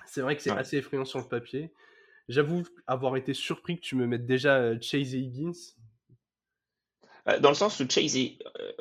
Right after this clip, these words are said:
Speaker 2: on, on, on parle quand même d'un, euh, la question, c'est, voilà, quel est le, le duo, euh, euh, du coup, euh, qu'on préfère dans la...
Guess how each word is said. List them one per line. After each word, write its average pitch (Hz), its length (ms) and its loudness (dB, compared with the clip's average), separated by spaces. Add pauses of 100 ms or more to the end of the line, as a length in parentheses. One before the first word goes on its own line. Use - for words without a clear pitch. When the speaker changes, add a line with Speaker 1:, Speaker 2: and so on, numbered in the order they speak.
Speaker 2:
on, 117 340 0 (100)
on, 120 120 -2
on 110 220 -2
parle 127 240 12
quand 117 80 6
même 123 180 8
d'un, 104 280 4
euh, 101 400 -2
la 117 120 2
question, 135 360 -2
c'est, 123 200 2
voilà, 117 240 8
quel 110 200 6
est 117 60 8
le, 104 180 2
le 101 140 0
duo, 120 460 6
euh, 104 260 4 (720)
euh, 98 280 -2 (320)
du 104 120 -4
coup, 120 240 2
euh, 90 380 0
qu'on 104 120 -8
préfère 120 360 8
dans 107 140 2
la... 98 260 2